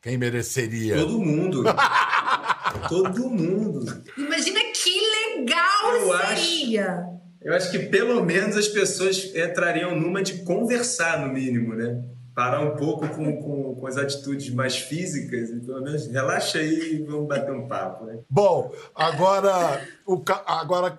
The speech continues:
Speaker 1: um pouco da carreira do Emílio. É verdade que foi a crise da música que to-, fez você se virar ator?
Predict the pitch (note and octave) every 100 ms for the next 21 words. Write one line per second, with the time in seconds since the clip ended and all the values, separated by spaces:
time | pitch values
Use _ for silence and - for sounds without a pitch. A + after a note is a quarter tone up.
0 | G#3 E3 F3+ F3+ F3+ D#3+ D#3 D#3 C#3 D3+
1 | D3 C3+ C#3 C3 B2 A#2 G2 F#2+ - -
2 | _ D#3 D#3 D#3+ A3 D3+ F3+ E3 F#3 F#3
3 | C3+ - D#3+ G#3 G#3+ D3 C#3+ C#3+ B2 C3+
4 | F3+ F#3+ C3+ C3+ C#3 A2+ - C3 B2 B2
5 | C3+ B2+ B2 B2+ A2 G2+ C#3+ C3+ C3+ C#3
6 | C3 B2+ A#2+ A2 - _ _ - - A2+
7 | B2+ C3 A2 - A#3